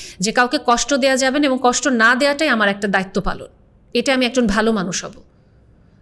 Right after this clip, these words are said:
So আমরা একটা গুড গাই সিনড্রোম তৈরি করে দিচ্ছি ছেলেদের ভেতরে।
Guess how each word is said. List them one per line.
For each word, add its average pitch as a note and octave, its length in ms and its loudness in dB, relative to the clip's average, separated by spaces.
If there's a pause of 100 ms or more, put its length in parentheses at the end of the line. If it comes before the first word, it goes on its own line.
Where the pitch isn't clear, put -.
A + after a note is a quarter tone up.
So A#3+ 100 -2
আমরা B3+ 120 2
একটা C#4+ 120 0
গুড A3+ 320 2
গাই A#3 180 4
সিনড্রোম C4+ 420 2 (280)
তৈরি B3 220 4
করে A3+ 220 2
দিচ্ছি F#3+ 240 0
ছেলেদের G3 400 2
ভেতরে। F#3 400 -4